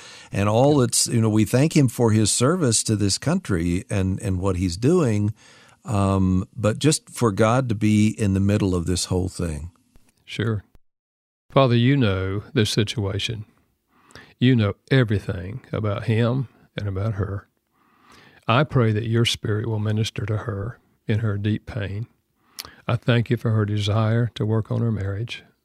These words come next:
Speaker 2: I thank you for her commitment to you. And I pray that during this time, your spirit will minister to her and bring into her life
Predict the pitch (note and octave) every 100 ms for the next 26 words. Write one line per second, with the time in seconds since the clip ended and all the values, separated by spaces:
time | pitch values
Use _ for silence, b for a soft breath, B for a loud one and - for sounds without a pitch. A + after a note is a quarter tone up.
0 | - A#2 - A#2 - A2 A2 A2 G#2+ A2
1 | A2 A2 A#2 - A#2+ G2+ G2+ G#2 _ B
2 | B B B - A2 G#2+ - C3+ A#2+ G#2+
3 | A2 A2+ A#2 B2 B2 - G2 G2 G#2+ B2
4 | - A2+ - - A#2 A#2 G#2+ G2+ G#2 A2+
5 | A#2 - C3+ B2+ A#2 G#2 G2 G2+ G2+ G#2
6 | G#2+ A#2 C3 B2 C3 G2 G2 G2